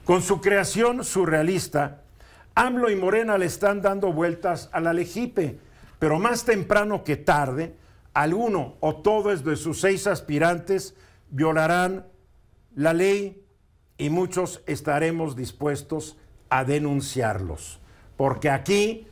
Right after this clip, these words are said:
los que tenemos que denunciar somos el pueblo bueno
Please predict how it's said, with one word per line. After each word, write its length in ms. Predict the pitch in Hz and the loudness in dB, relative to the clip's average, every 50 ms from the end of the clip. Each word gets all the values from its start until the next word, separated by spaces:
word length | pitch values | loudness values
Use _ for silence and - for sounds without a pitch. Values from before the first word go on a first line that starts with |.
| - - | -16 -6
los 320 | 147 143 147 147 143 143 | -2 0 2 2 0 -2
que 140 | - 160 135 | -4 -6 -6
tenemos 560 | 131 - 143 139 147 160 170 175 170 151 - | -4 -2 -2 0 0 0 0 0 0 -2 -4
que 140 | - 143 117 | -4 -6 -4
denunciar 680 | 110 113 110 113 113 107 - - 160 160 170 175 180 175 - - - - - - - - | -4 -4 -2 -2 -4 -4 0 2 4 4 4 4 0 -4 -10 -16 -20 -20 -20 -20 -20 -18
somos 720 | - - - 190 190 180 175 175 175 175 - - - - - - - - - - | -10 -2 2 2 4 2 2 0 -2 -4 -4 -6 -12 -18 -20 -20 -20 -18 -10 -4
el 220 | 151 151 151 151 | -2 0 0 -2
pueblo 640 | 151 151 160 185 185 185 185 190 196 196 190 190 190 196 | -2 0 2 2 2 2 2 2 0 0 0 -2 -6 -6
bueno 640 | 165 139 147 160 170 170 165 165 156 147 131 113 | -6 -2 0 0 2 2 2 2 0 0 -2 -2